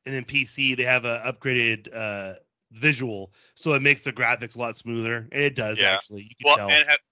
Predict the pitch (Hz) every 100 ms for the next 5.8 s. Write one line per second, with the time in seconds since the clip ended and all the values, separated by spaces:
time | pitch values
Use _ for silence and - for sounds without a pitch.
0 | - 135 135 127 113 - 127 123 113 113
1 | 117 113 - 120 117 - 110 - 110 107
2 | 107 101 - _ - 104 98 98 92 92
3 | _ - 107 107 - - 104 104 104 -
4 | 98 101 113 _ _ _ _ _ _ _
5 | _ _ 113 127 139 110 127 127